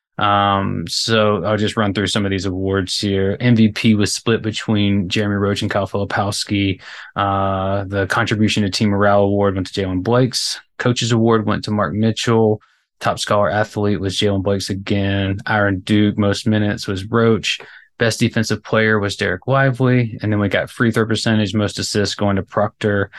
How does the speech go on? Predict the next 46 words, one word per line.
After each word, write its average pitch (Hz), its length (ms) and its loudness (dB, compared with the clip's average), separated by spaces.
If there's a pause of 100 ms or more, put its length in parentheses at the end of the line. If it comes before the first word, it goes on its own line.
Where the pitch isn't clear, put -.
(220)
three-point 107 400 0
percentage 110 460 0
going 101 260 0
to 98 100 -4
Derek, 120 600 0 (200)
rebound 127 360 2
percentage 117 480 -2
to 117 100 -2
Flip, 113 400 2
and 107 120 0
then 101 120 -2
best 104 280 -2
field 101 220 0
goal 98 140 -2
percentage 98 540 -4
to - 100 -8
Young. 113 560 2 (760)
For 147 100 4
the 143 60 6
most 180 260 4
part, 127 180 2
I 110 140 -2
think 123 220 0
they 117 100 0
got 101 220 0
most 117 380 0
of 117 100 0
these 113 220 0
right. 113 220 -2
I 110 60 0
think 110 180 0
there's 98 220 -2
one 110 260 4
or 98 240 0
two 120 380 4
there 117 220 4
that 107 140 0
maybe 113 280 2
we 110 140 2
could 107 160 -4
nitpick 107 580 -2
or, 101 320 -2
or 101 120 -4
pull 107 200 2
apart 113 520 0
here. 104 460 2